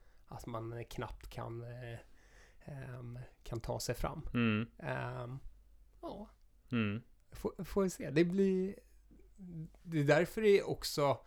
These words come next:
Speaker 1: Ofta när jag har sett så här program på T V, om det är allting från så här, ja, men Biggest Loser eller andra olika så här träningsprogram, så är det ju alltid människor som är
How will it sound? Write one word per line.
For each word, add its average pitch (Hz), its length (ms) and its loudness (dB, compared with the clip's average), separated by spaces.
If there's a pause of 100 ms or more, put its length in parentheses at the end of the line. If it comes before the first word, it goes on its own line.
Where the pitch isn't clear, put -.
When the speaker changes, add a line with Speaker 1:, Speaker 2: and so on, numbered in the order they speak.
(1200)
Speaker 1:
Ofta 185 340 2
när 226 100 6
jag 180 100 10
har 190 140 10
sett - 340 -2
så 131 120 -2
här 127 80 0
program 160 600 2
på - 100 0
T 160 240 2
V, 214 80 0 (880)
om 143 200 2
det 147 80 4 (360)
är 127 80 0
allting 143 460 0
från 123 240 -2
så 127 100 -4
här, 120 340 -8
ja, - 60 -4
men 135 160 0
Biggest 131 380 0
Loser 127 500 0
eller 123 720 -2 (440)
andra 147 500 4
olika 120 480 0
så - 120 -4
här - 80 -6
träningsprogram, - 840 2 (200)
så - 140 2
är 143 40 4
det 147 60 4
ju 151 100 0
alltid 139 440 2
människor 135 480 2
som 131 280 0
är 113 440 -4